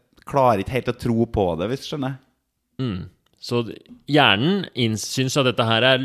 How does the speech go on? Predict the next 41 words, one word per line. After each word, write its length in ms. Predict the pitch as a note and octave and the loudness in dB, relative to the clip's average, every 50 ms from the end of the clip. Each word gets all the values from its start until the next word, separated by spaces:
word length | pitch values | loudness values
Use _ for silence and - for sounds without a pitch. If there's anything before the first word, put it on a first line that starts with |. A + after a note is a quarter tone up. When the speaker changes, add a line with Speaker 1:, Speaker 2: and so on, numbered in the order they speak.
| - | -4
Speaker 2:
logisk 640 | F2 B2+ B2 A2 F#2+ A2 D3 D3+ - - - - - | -4 -2 -2 -2 -2 -2 -4 -4 -6 -8 -10 -10 -6
og 180 | - A2+ A#2+ A2+ | -2 -2 -2 0
fornuftig, 520 | - B2+ A#2 G2+ - - - D#3+ G3 A3 | 0 -2 -2 -2 -4 -2 -2 -2 -2 -2
Speaker 1:
Ja. 240 | G#3 G#2+ G#2+ A2 A2 - _ _ _ _ _ _ _ _ - | 0 0 0 0 -2 -4 _ _ _ _ _ _ _ _ -14
Speaker 2:
og 100 | - A#2 | -12 -10
så 160 | - B2+ B2 | -8 -8 -8
føler 460 | - - C#3+ B2+ G2+ D2+ D2 C#2 D#2 | -4 0 2 2 2 2 -2 -4 -6
du 60 | D#2 | -4
det 120 | E2 F2 F2+ | -4 -6 -6
ikke 160 | - F#2 F2+ | -6 -8 -8
helt. 240 | F2+ F2 - - - | -8 -10 -12 -12 -6
Speaker 1:
Nei, 220 | - G#2+ G#2+ G#2 G#2 G2+ - | 0 0 2 0 0 -4 -8
nettopp. 400 | - G2 G2+ A2+ G2+ E2 F2 F2 | -10 -8 -6 -6 -6 -6 -8 -10
Speaker 2:
Mm. 80 | - - _ _ _ _ _ _ _ _ _ _ _ _ _ _ _ _ _ _ _ _ | -14 -20 _ _ _ _ _ _ _ _ _ _ _ _ _ _ _ _ _ _ _ _
Speaker 1:
It's 200 | - _ - - | -20 _ -12 -10
not 160 | G2 G#2 - | -10 -10 -8
in 100 | - G2+ | -8 -8
my 140 | G2+ G2 F#2+ | -8 -8 -8
heart. 500 | F2+ F#2 G2 G2 A2 A#2 - - _ - - - _ _ | -8 -8 -8 -8 -10 -10 -14 -16 _ -20 -20 -20 _ _
Speaker 2:
Ja. 180 | - F#2+ F#2 - _ _ _ _ _ _ _ _ _ _ _ _ _ _ _ _ _ _ _ _ _ _ _ _ - G#2+ | -14 -14 -14 -14 _ _ _ _ _ _ _ _ _ _ _ _ _ _ _ _ _ _ _ _ _ _ _ _ -2 0
Speaker 1:
Men 140 | A2+ B2+ | 2 2
jeg, 320 | C#3 C#3 C#3+ C#3 C3+ B2 A#2 | 4 4 4 2 2 0 -2
eh, 400 | - F#2+ C3 C3 B2+ B2 B2+ B2+ A#2+ A2 G2+ | -2 0 2 2 2 0 -2 -4 -6 -6 -4
ja, 180 | A2+ C#3 E3+ F3 - | -4 -4 -4 -4 -8
men 220 | - - C3+ C#3+ D#3 | -8 -4 -2 -2 -2
jeg 80 | D3+ | -2
syns 240 | - D#3+ D#3+ - G3 | -2 -4 -2 2 2
også 100 | F3 E3+ | 4 4
det 60 | D3 | 4
er 80 | C3 C3 | 2 0
interessant, 420 | B2+ A#2+ A#2 - - A2 A#2 - | -2 -4 -6 -6 -6 -6 -6 -4
da. 140 | - D3 B2+ - - _ _ _ _ _ - | -4 -4 -4 -4 -8 _ _ _ _ _ -2
Det 100 | B2 A2+ | 0 2
er 60 | G#2+ | 2
Speaker 2:
Mm. 20 | |
Speaker 1:
jo, 240 | G#2+ A2 A#2 A#2 A#2 | 2 2 2 2 0
jeg 480 | - - B1+ A#2 B2 A2+ A2 - - A#2 | 0 -2 -2 -4 -4 -4 -6 -8 -4 0
har 160 | A#2+ A#2 - | 0 0 0
aldri 240 | - G#2+ G#2 G#2 G#2 | 0 -2 -2 -4 -4
reflektert 560 | A#2+ - - A2+ _ - A2 G#2 A2 - A#2 | -4 -6 -8 -12 _ -4 -4 -2 -2 -2 -2
over 340 | G#2+ F#2 F2 F2+ F#2 F2+ | -2 0 0 0 -2 -4